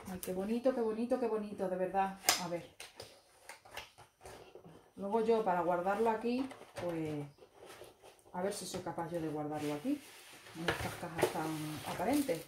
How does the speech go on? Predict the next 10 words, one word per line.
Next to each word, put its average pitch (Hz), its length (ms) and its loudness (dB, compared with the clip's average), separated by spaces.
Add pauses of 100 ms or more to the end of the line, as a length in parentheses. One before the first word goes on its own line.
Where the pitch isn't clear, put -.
(180)
A 165 120 -6
ver. 160 140 -4 (1300)
Bueno, 139 340 -2 (280)
lo 185 180 0
primero 208 420 4
que 190 80 -2
os 180 80 2
voy 214 200 4
a 196 60 4
enseñar, 226 720 2